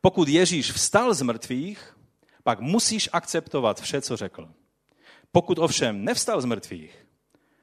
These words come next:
pak proč se trápit tím, co říkal? To, na čem vše záleží, není, zda, ti jeho učen-, zda, zda se ti jeho učení líbí nebo ne, ale zda vstal z mrtvých nebo ne.“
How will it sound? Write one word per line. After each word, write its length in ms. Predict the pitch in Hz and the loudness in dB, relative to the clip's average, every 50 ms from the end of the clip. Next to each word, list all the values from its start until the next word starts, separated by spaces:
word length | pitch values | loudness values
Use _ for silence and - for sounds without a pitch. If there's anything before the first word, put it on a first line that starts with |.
| _ _ _ _ - | _ _ _ _ -4
pak 220 | 117 117 - - | -4 -4 -4 -4
proč 180 | - 135 131 - | -6 -6 -6 -4
se 140 | - 147 131 | -4 -6 -4
trápit 340 | - 131 135 127 139 127 - | -2 -2 -2 -2 -4 -8 -8
tím, 160 | - 143 135 | -8 -8 -8
co 120 | - 147 | -8 -8
říkal? 360 | 160 165 - - 98 85 82 - _ _ _ _ _ _ _ _ _ _ _ _ _ _ _ _ _ _ _ _ _ _ _ _ _ _ _ _ | -10 -10 -8 -10 -10 -10 -12 -18 _ _ _ _ _ _ _ _ _ _ _ _ _ _ _ _ _ _ _ _ _ _ _ _ _ _ _ _
To, 160 | - 202 226 | 4 6 6
na 120 | 208 190 175 | 6 2 -2
čem 200 | - 185 165 156 | -2 -4 -4 -4
vše 220 | - - 143 120 | -4 -4 -2 -2
záleží, 760 | 101 127 151 175 202 196 139 110 95 101 104 117 139 156 160 | 0 0 0 0 0 0 -2 -2 -4 -4 -6 -6 -6 -6 -6
není, 540 | 143 131 196 254 247 185 147 151 175 190 196 | -6 -4 -4 -2 -2 -2 -2 -2 -2 -4 -4
zda, 320 | 165 131 113 127 131 131 | -4 -4 -4 -2 -4 -4
ti 160 | - - 151 | -4 -6 -6
jeho 220 | 147 151 135 135 135 | -4 -2 -2 -2 -2
učen-, 320 | 147 - - 147 143 135 - | -4 -4 -4 -4 -4 -4 -6
zda, 140 | - 139 | -8 -8
zda 200 | 123 123 117 139 | -8 -4 -2 -2
se 140 | 135 - 156 | -2 -2 -4
ti 140 | 147 - 147 | -6 -4 -2
jeho 220 | 143 135 131 131 | -2 0 0 0
učení 360 | 127 135 - - 131 127 117 117 | -2 -2 -4 -4 -4 -2 -2 -2
líbí 320 | 135 160 165 143 147 143 | -2 -4 -4 -4 -4 -2
nebo 260 | 127 127 113 113 104 | -2 -2 -2 -2 -2
ne, 300 | 98 104 107 95 90 - _ _ _ _ _ _ _ _ _ _ - | -2 -2 -4 -4 -6 -10 _ _ _ _ _ _ _ _ _ _ -10
ale 120 | 107 110 | -8 -8
zda 200 | 101 104 107 92 | -6 -6 -8 -8
vstal 340 | - - - - - 127 143 | -6 -6 -4 0 0 0 0
z 60 | 135 | 0
mrtvých 560 | 143 143 143 147 - - 139 143 139 - - - _ _ _ _ - | -2 -6 -6 -8 -8 -10 -10 -10 -10 -14 -18 -20 _ _ _ _ -14
nebo 180 | 101 95 92 92 | -10 -8 -8 -8
ne.“ 160 | 87 80 | -10 -12